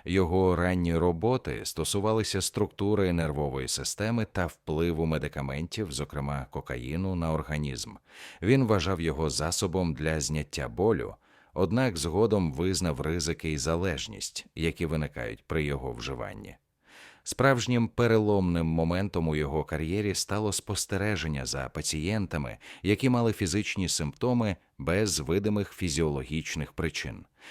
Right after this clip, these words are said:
Це явище він назвав істеричними симптомами. Так він дійшов висновку, що причина цих проявів у психіці людини, її несвідомих конфліктах і травмах.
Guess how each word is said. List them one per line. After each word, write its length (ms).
Це 180
явище 720
він 360
назвав 520
істеричними 960
симптомами. 760
Так 220
він 200
дійшов 480
висновку, 580
що 280
причина 560
цих 260
проявів 600
у 100
психіці 520
людини, 540
її 580
несвідомих 960
конфліктах 800
і 160
травмах. 580